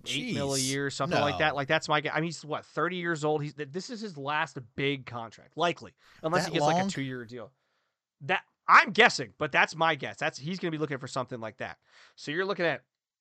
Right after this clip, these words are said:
Speaker 1: he wants to get a nice big deal to, that's his, this is his big opportunity, right, to get a big free agency contract.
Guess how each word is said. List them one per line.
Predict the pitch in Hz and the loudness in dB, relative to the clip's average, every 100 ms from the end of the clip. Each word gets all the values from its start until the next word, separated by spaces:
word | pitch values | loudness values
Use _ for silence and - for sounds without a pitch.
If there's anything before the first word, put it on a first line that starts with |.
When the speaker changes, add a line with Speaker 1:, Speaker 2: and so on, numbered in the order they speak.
| _ _ _ - | _ _ _ -10
Speaker 1:
he | 151 | -6
wants | 180 175 | -4 -4
to | 160 | -6
get | 143 139 139 | -6 -6 -6
a | 127 | -10
nice | 120 143 170 | -6 -8 -8
big | - 143 139 | -8 -8 -8
deal | 131 127 123 120 - _ _ _ _ _ - | -10 -8 -6 -8 -12 _ _ _ _ _ -16
to, | 127 123 123 123 120 98 | -12 -10 -10 -12 -14 -14
that's | 135 151 190 | -8 -6 -6
his, | 139 | -6
this | 156 175 | -6 -4
is | 180 | -6
his | 156 | -4
big | 160 160 | -2 6
opportunity, | 160 156 147 151 131 104 104 _ _ _ _ | 6 6 -2 -4 -6 -8 -14 _ _ _ _
right, | 123 135 - | -4 -4 -6
to | 135 | -6
get | 127 | -6
a | |
big | 110 127 131 120 _ | -4 -4 -4 -8 _
free | _ 131 123 | _ -8 -6
agency | 113 113 117 | -8 -10 -10
contract. | 127 117 113 117 110 | -8 -8 -6 -8 -8